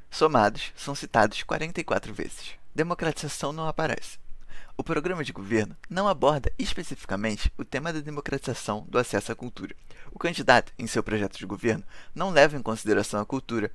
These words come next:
a comunicação e a informação como direitos dos brasileiros. O candidato Felipe Dávila, Partido Novo, obteve zero vírgula quarenta e sete por cento dos votos.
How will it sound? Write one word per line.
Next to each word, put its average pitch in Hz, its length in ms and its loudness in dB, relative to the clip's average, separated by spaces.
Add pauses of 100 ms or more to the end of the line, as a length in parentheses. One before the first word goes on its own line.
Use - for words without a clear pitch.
(120)
a 107 80 0
comunicação 110 680 -2 (100)
e - 80 0
a 123 40 0
informação 127 580 -2
como 135 260 -6
direitos 117 480 0
dos 117 160 -8
brasileiros. - 640 -6 (340)
O 156 80 -4
candidato 160 460 4
Felipe 110 300 -6
Dávila, 101 340 2 (300)
Partido - 340 -10
Novo, 107 260 -4 (480)
obteve 120 640 -2
zero 135 260 4
vírgula 107 300 -2
quarenta 113 320 -6
e - 20 -6
sete - 280 -4
por 107 80 -8
cento - 240 -12
dos - 160 -10
votos. - 400 -6